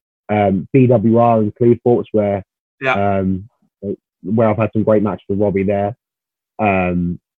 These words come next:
Speaker 1: and then, uh, yeah, I've been, you know, I've wrestled for, uh, H E W, Target Wrestling, um, U W E, which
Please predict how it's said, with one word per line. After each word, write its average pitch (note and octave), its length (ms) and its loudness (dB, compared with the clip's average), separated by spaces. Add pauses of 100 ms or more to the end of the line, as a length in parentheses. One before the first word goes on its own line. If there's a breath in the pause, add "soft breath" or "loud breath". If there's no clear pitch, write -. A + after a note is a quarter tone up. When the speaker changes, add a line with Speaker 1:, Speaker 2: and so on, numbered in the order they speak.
(300)
Speaker 1:
and A2+ 120 0
then, A#2 80 0
uh, A#2+ 40 0
yeah, A#2 340 2 (520)
I've B2 140 2
been, A2+ 220 2
you A#2 80 2
know, A2 180 2
I've G2+ 100 0
wrestled G#2+ 320 -4
for, G2+ 260 -4 (1000)
uh, F2+ 180 -6
H A#2+ 240 0
E A2+ 40 -2
W, A2+ 380 2 (100)
Target A2+ 320 0
Wrestling, A#2 580 -2 (420)
um, F#2 520 -4 (1500)
U B2+ 240 4
W A#2 380 4
E, A#2+ 200 4
which - 120 -6